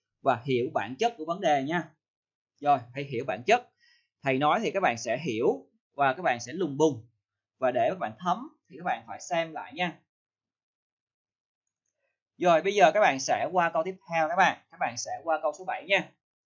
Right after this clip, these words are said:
Rồi, bạn sẽ qua câu số bảy. Thì tôi sẽ gửi các bạn, à, sign out là gửi những cái lời mời các bạn, à, trước giờ ăn trưa. Rồi, à, tôi sẽ gửi cái lời mời trước giờ ăn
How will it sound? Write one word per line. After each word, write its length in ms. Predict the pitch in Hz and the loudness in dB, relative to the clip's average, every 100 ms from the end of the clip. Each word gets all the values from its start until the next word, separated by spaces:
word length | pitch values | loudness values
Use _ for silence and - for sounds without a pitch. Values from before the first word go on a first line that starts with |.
| - | -2
Rồi, 140 | 143 117 139 | -2 -2 -12
bạn 80 | |
sẽ 100 | 127 123 | -12 -6
qua 120 | 147 | -8
câu 80 | - | -6
số 40 | 160 | -8
bảy. 320 | 98 117 180 _ _ _ _ _ _ _ _ _ _ _ _ _ _ _ _ | -6 -8 -14 _ _ _ _ _ _ _ _ _ _ _ _ _ _ _ _
Thì 300 | 175 175 165 | 0 0 2
tôi 260 | 196 196 185 | 4 4 2
sẽ 320 | - 120 151 | 2 2 2
gửi 280 | 151 117 117 | 2 2 0
các 60 | 220 | 2
bạn, 240 | 208 139 - | 0 0 -6
à, 160 | 139 | -8
sign 220 | 135 165 | -4 -6
out 260 | 165 170 156 - _ _ | -2 -2 -2 -6 _ _
là 160 | 135 | -4
gửi 380 | 131 127 107 120 | -2 -2 -2 -2
những 220 | 165 117 | -6 -8
cái 120 | 156 196 | -6 0
lời 200 | 170 139 | 0 0
mời 260 | 139 135 | -2 -2
các 60 | 156 | 0
bạn, 240 | 175 117 _ _ _ _ | 0 -2 _ _ _ _
à, 240 | 127 120 - | -8 -8 -2
trước 320 | 226 269 _ _ _ _ | 0 0 _ _ _ _
giờ 140 | 143 127 | -2 -2
ăn 160 | 139 160 | -2 2
trưa. 300 | 185 175 - - _ _ _ | 4 4 0 -20 _ _ _
Rồi, 180 | 147 139 - _ _ _ _ | 0 0 -4 _ _ _ _
à, 220 | 131 127 127 | -4 -4 2
tôi 220 | 175 170 | 2 2
sẽ 280 | - 107 135 | -2 -4 -2
gửi 300 | 135 95 107 165 _ | -2 -2 -4 -10 _
cái 100 | 135 | -6
lời 120 | 139 | -4
mời 280 | 139 135 127 113 - _ | -2 -2 -2 -4 -20 _
trước 340 | 175 240 277 _ _ _ | -2 -2 -4 _ _ _
giờ 340 | 147 143 123 - | 0 0 0 -6
ăn 180 | 151 | -12